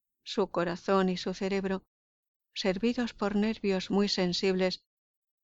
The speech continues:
reflejaron las ideas y los pensamientos más varios y los sentimientos más encontrados. Pero ha de decirse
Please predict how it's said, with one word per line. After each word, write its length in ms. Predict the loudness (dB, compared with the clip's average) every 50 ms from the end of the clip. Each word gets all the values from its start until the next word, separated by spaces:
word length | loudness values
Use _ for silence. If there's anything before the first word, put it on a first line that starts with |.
| _ _ _
reflejaron 1000 | -6 -2 -2 -2 -2 0 0 0 0 0 -2 -4 -4 -2 -2 0 0 0 0 0
las 260 | 0 0 0 0 -2 -4
ideas 520 | -4 -4 -4 -4 -4 -4 -6 -6 -8 -6
y 80 | -4 0
los 200 | 0 0 0 -2
pensamientos 1080 | -4 -2 -2 0 0 0 0 0 2 2 2 2 2 0 0 0 -2 -2 -2 -2 0 0
más 300 | 0 2 0 -2 -4 -4
varios 580 | -4 -2 -2 -4 -4 -6 -6 -6 -8 -10 -14 _ _ _ _ _ _ _ _ _ _ _ _
y 120 | -2 0 2
los 180 | 2 2 2
sentimientos 760 | 2 2 2 2 2 2 2 4 4 2 2 0 -2 -2 0
más 220 | 0 0 0 0
encontrados. 800 | -2 -2 0 0 0 0 0 0 0 0 0 -2 -4 -6 -8 -14 _ _ _ _ _ _ _ _ _ _ _ _ _ _ _ _ _ _ _ _ _ _ _ _ _ _ _ _ _ _ _ _ _ _ _ _ _ _
Pero 280 | -2 0 2 2 2 2
ha 120 | 2 2
de 140 | 2 2 2
decirse 680 | 2 2 2 2 2 2 2 0 0 -2 -2 -2 -4